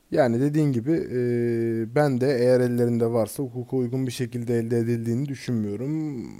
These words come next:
Sana yüzde yüz katılıyorum. E, Erdem Timur konusunda hani, e,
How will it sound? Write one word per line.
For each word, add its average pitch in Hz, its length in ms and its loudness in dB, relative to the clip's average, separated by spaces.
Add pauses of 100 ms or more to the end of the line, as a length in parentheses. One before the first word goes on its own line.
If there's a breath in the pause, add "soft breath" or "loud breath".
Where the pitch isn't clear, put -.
(280)
Sana 123 540 -2
yüzde 117 320 -6
yüz 104 180 -8
katılıyorum. 135 680 -4 (840 soft breath)
E, 113 60 -2 (1200)
Erdem 175 380 0
Timur 165 260 0
konusunda 147 840 0
hani, 127 220 -2
e, 120 140 -4